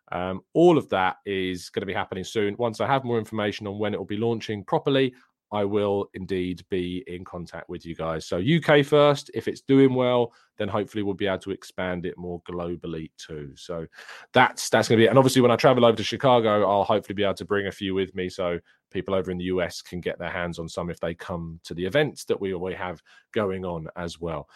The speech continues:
Um, will I do some hats as competition prizes?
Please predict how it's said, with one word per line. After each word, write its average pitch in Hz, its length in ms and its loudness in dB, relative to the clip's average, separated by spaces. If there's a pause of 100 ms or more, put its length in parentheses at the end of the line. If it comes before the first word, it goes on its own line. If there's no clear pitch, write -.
(360)
Um, 120 440 4 (140)
will 165 220 4
I 170 100 6
do 175 240 4
some 156 160 -2
hats 156 260 0
as 147 80 -6
competition 156 540 -4
prizes? 98 500 0